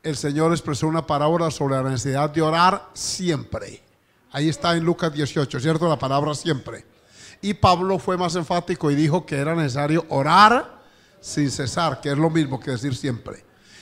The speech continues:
La actitud de oración debe ser continua en todo creyente.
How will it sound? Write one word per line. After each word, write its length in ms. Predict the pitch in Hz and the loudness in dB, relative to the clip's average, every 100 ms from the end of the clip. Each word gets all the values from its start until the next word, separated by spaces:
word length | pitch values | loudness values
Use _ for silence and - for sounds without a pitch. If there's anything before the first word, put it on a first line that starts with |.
| - - | -20 -6
La 220 | 156 156 | -2 0
actitud 420 | 147 156 143 208 | 0 -4 -4 -4
de 100 | 214 | -2
oración 360 | 196 139 175 170 | -2 -2 -4 -2
debe 160 | 185 | -2
ser 240 | 160 170 170 | -2 -4 -4
continua 560 | 170 139 - 185 190 | -6 -6 -6 -2 -2
en 160 | 165 - | -2 -2
todo 280 | 170 175 170 | -2 0 -2
creyente. 540 | 147 139 123 - - | -4 -4 -6 -10 -20